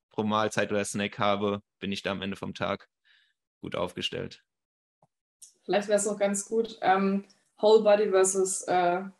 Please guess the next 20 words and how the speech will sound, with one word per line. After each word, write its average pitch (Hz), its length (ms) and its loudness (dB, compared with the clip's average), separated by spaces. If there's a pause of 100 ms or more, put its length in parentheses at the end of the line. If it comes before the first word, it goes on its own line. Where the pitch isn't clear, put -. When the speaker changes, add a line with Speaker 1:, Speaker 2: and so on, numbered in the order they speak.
(120)
Speaker 2:
Lower 214 280 2
Body, 202 480 2 (220)
dass - 160 -8
man 185 120 -4
sagt, 185 200 2
okay, 175 260 0
wenn 180 100 0
man 180 180 0
einfach 180 260 -2
nur 190 80 -2
eine 180 140 2
Beineinheit 180 580 2
macht, 180 360 -6
reichen 180 300 2
rein 165 220 -2
theoretisch 170 440 -2
auch 170 120 -4
zwanzig 175 400 -4
Gramm 175 180 -6
aus. 165 380 -8